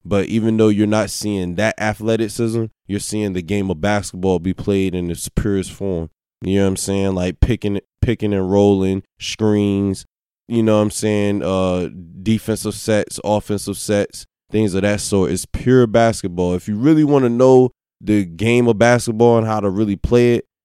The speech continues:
not saying you can't learn from the N B A, but really the W N B A is where it's gonna teach you the footwork and the fundamentals of that shit, man. You know what I'm saying? But shout out to Sue Bird and shout out to Lisa Leslie, man, you know, and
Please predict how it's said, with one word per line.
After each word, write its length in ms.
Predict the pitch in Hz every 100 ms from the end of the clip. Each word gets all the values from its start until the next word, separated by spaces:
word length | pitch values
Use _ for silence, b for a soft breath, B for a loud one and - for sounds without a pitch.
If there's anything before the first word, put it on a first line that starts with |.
| -
not 220 | 113 120
saying 320 | - 120 117
you 100 | 107
can't 320 | - 123 95
learn 420 | 98 110 123 123 120
from 180 | 120
the 180 | 120 - - -
N 160 | 117 120
B 180 | 120 123
A, 160 | 123
but 240 | 123 104 85
really 560 | 90 101 127 127 120 113 _ -
the 120 | 92
W 400 | 82 113 104 110
N 60 | 101
B 180 | 101 98
A 160 | 98
is 140 | 95 92
where 160 | 98
it's 100 | 95
gonna 220 | 95 92
teach 340 | - - 95 -
you 60 |
the 80 | 90
footwork 560 | 87 - 80 87 92 - _ _
and 140 | - 87
the 40 |
fundamentals 600 | 85 101 90 92 92 87
of 80 | 87
that 140 | 85
shit, 280 | 85 87 78
man. 220 | 82 82
You 120 | 85 90
know 120 | 90
what 80 | 90
I'm 60 |
saying? 320 | 90 95 92 87
But 100 | 87
shout 280 | 107 104
out 60 | 95
to 60 | 95
Sue 240 | - 98
Bird 460 | 90 98 101 101 - _ _
and 260 | 92 92 92
shout 280 | 104 101 92
out 40 |
to 60 | 95
Lisa 300 | 101 92 95
Leslie, 400 | 104 104 90 87
man, 400 | 87 90 95 98
you 100 | 95
know, 260 | 98 107 - - -
and 320 | 92 92